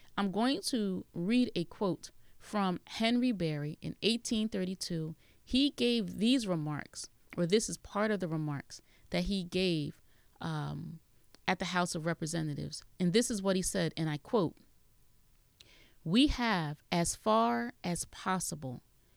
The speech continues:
closed every avenue by which light may enter the slave's mind. If we could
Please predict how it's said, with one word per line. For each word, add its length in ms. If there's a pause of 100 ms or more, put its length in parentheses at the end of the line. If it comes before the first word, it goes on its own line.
(240)
closed 640 (200)
every 520 (100)
avenue 560 (640)
by 240
which 340 (240)
light 580 (360)
may 180 (160)
enter 540 (400)
the 100
slave's 520
mind. 500 (840)
If 320
we 220
could 400